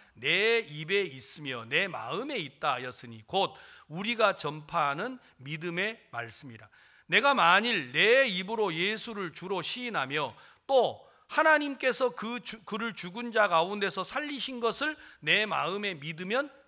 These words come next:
구원을 얻으리니. 자, 여러분, 어떻게 구원받아요? 예, 믿음으로. 예수 그리스도가 우리를 위하여 십자가를 지시고 우리를 의롭다 하심을 위하여 살아나셨다. 이걸 여러분들이 믿으면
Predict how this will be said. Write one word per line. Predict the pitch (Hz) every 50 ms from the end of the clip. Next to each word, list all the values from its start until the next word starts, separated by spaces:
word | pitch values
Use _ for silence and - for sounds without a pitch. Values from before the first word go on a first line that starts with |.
| _
구원을 | - - 139 139 135 131 131 196 240 247 _ _ -
얻으리니. | 113 98 113 107 104 107 _ _ _ _ _ _ _ _ _ _ _ _ _
자, | - 233 240
여러분, | 277 311 302 294 262 226 220
어떻게 | 240 226 339 294 311
구원받아요? | 226 - 220 254 262 262 247 240 226 226 226 226 226 226 233 - - - _ _ _ _ _ _ _ _ _ _ _ _ _ _ _ _ _ _ _ _ _ _ _ _ _ -
예, | 180 214 269 311 339 294 202
믿음으로. | 165 190 262 311 339 370 392 381 359 311 240 175 127 - - - - -
예수 | 185 233 285 349 370 320 - - 381 359
그리스도가 | 240 269 294 302 254 - - 302 262 247 226 190 165
우리를 | 196 262 320 339 330 320 320 294 269
위하여 | 277 285 285 277 254 240 214
십자가를 | - - - - - - 311 294 277 269 254 254 233
지시고 | - - 214 190 - 247 220 254 240 190 127 - - - - - - -
우리를 | 202 240 302 320 320 302 269
의롭다 | 226 226 262 302 339 359 359 - - - 330 320
하심을 | 302 285 - 330 320 311 285 269 277
위하여 | 294 311 311 294 285 285 294 320 330 320 - - - -
살아나셨다. | - - - 359 359 349 339 302 233 202 208 - 302 311 - - - 330 330 277 - - - - - - -
이걸 | 233 302 - - 381 330
여러분들이 | 320 349 370 370 359 339 330 302 247
믿으면 | 208 247 285 311 302 403 403 392 392 392 359 254 147